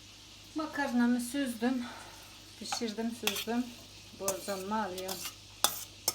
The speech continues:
Üzerine peynirimi döküyorum.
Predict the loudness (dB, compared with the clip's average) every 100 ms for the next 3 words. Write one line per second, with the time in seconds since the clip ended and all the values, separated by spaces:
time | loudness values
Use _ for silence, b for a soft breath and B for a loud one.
0 | 0 -4 -6 2 2 2 -14 -16 -16 -16
1 | -16 -2 4 6 4 -8 -16 -16 -16 -16
2 | -16 -16 -16 -12 0 2 4 6 4 4
3 | 2 0 -2 2 4 4 2 2 4 2
4 | 10 10 10 4